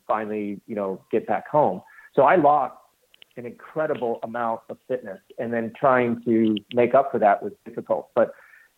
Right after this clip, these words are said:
this group of guys have really helped me, and, you know, this community is amazing. We have a, a lot of amazing friends, and we just, it, riding the bike is, again,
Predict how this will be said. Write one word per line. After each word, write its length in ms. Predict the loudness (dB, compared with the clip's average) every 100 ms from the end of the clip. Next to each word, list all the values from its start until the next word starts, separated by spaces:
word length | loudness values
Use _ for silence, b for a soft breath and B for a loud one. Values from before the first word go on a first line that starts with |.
| 0
this 220 | 2 2 0
group 280 | 2 2 2
of 100 | 2
guys 360 | 4 4 2 -2
have 160 | -8
really 380 | -2 0 0 -4
helped 320 | -4 -2 -2 -4
me, 240 | -8 -8 -6
and, 400 | -6 -4 -8 -12 _ _
you 100 | -4
know, 140 | 0 2
this 200 | 2 0 0
community 500 | 2 4 6 6 4
is 120 | 0
amazing. 580 | -4 -4 -4 -4 -6 -6
We 100 | 2
have 260 | 4 4 0
a, 420 | -6 -8 -10 -2
a 20 | 2
lot 240 | 4 4
of 80 | 2
amazing 420 | -2 -4 -4 -8 -4
friends, 360 | -4 -4 -6 -8
and 160 | -8 -10 b b b b -2
we 120 | 0
just, 220 | 2 0 -2 -6
it, 140 | -6 -8 -6
riding 460 | 2 4 6 4
the 80 | 2
bike 320 | 2 0 0 -8
is, 160 | -10
again, 540 | -8 -4 -2 -4 -8